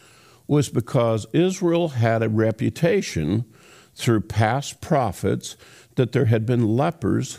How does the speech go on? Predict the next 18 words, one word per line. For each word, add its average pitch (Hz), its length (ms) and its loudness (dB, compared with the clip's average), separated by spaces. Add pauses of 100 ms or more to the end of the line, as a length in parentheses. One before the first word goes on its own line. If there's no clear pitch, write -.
who - 180 0
had 117 240 0
been 98 320 2
cleansed. 123 800 -4 (1120)
And 110 180 4
so 120 460 2
he's 131 380 0
looking 110 720 2 (520)
for 120 280 2
those 120 340 2
kinds 104 360 0
of 101 80 0
results. 110 460 0
He 117 160 0
needs 131 540 2
this 120 300 0
general, 101 600 0
Naaman, 104 580 0